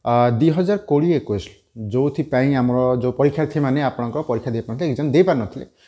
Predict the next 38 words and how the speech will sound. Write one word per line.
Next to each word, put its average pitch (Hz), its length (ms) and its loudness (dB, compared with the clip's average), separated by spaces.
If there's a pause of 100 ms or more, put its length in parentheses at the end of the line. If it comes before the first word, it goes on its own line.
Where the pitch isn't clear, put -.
(160)
ତାଙ୍କ 135 160 -2
ଉପରେ 185 200 2
ବହୁତ 143 240 0
ବଢ଼ିଆ 139 400 0
ଘୋଷଣା 131 360 -4
କରିଛି 123 240 -4
ଯେ 170 180 -4
ବୟସ 127 300 2
ସୀମା 175 220 0
ଯେଉଁଟା 151 160 0
ଆମର 147 140 -2
ବତିଶ 139 400 -2
ବର୍ଷ 156 160 0
ରହୁଥିଲା 127 360 0
ଗଭର୍ଣ୍ଣମେଣ୍ଟ 117 720 -4
ଜବ୍ 120 80 4
ଆପ୍ଲାଏ 110 220 -2
କରିବା 123 200 0
ପାଇଁ, 160 140 0
ଜେନେରାଲ 170 380 4
କ୍ୟାଟେଗୋରୀ 135 340 0
ପିଲାଙ୍କ 104 300 -4
ପାଇଁ, 92 120 -10 (160)
ଜେନେରାଲ, 120 500 2 (800)
ଜେନେରାଲ, 135 520 4 (560)
ସେମାନଙ୍କ 202 300 0
ବୟସ 180 260 2
ବଢ଼େଇ 143 240 0
ଦେଇକି 151 160 0
ଅଠତିରିଶ 131 440 -2
କରିଦେଇଛି। 107 400 -4
ମୁଁ 117 260 -8
ସେ 113 140 -14
କ୍ୟାଟେଗୋରୀ - 340 -12
ଆସୁଛି - 260 -16
ଯେ 147 80 -14 (1200)
ଦେଖିବା। 151 340 2 (1160)
ତ - 40 4